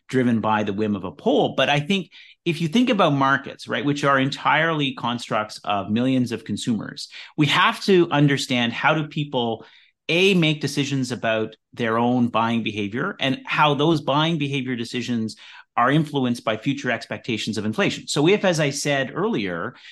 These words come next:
Canadians believe that inflation is worse here in Canada than it is globally,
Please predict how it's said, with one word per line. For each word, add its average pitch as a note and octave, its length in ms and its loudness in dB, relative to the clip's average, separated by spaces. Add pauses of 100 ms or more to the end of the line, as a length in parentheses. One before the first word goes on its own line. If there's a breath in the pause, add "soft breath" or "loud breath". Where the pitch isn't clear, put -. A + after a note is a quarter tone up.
(140 loud breath)
Canadians F3 500 4
believe C#3 360 -2
that C3 100 -2
inflation B2 540 -2
is A2+ 180 -6
worse D3 760 0 (220 soft breath)
here D#3 260 2
in C3 120 2
Canada C3+ 420 -2
than A#2 160 -4
it A2 100 -6
is G#2+ 200 -4
globally, C3+ 640 -2